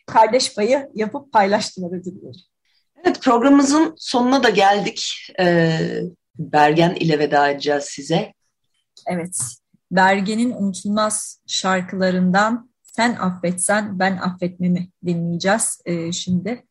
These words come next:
Speaker 1: Bu hafta, e, vizyonda Bergen'in Farah Zeynep Abdullah canlandırıyor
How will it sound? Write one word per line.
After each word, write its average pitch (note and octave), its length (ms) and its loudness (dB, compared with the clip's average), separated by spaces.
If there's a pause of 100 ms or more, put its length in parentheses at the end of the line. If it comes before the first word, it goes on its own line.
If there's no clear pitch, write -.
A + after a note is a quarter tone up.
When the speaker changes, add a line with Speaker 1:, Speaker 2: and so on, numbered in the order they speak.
(280)
Speaker 1:
Bu G#3 180 -2
hafta, B3 600 4
e, G#3+ 300 -2 (680)
vizyonda A#3 840 2 (100)
Bergen'in G#3+ 480 2
Farah G#3+ 260 4
Zeynep G3+ 300 -6
Abdullah G3 520 0
canlandırıyor A#3+ 840 2